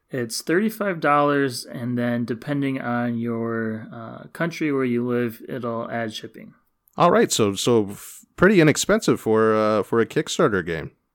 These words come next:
Speaker 1: Yeah, I was hoping to, to help entice people in for a, a first-time designer and publisher. Hopefully not too much of a barrier to entry.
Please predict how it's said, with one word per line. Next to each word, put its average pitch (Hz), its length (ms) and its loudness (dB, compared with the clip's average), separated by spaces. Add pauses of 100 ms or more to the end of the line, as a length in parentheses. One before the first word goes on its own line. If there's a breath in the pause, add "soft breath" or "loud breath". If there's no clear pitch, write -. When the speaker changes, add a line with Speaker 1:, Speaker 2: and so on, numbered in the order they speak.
(120)
Speaker 1:
Yeah, 143 100 -2
I - 20 0
was 139 100 -2
hoping 190 320 2
to, 147 320 4
to 127 340 -4
help 156 240 0
entice 135 440 -4
people 135 400 -4
in 123 260 0
for 117 240 -6
a, 107 300 -4
a 117 100 -12
first-time 120 540 -4
designer 117 600 -4
and 101 220 -10
publisher. 110 680 -4
Hopefully 147 380 -4
not 127 220 -4
too 131 160 -6
much 117 260 -4
of 113 140 -8
a 107 100 -6
barrier 110 360 -6
to 110 140 -12
entry. 110 460 -14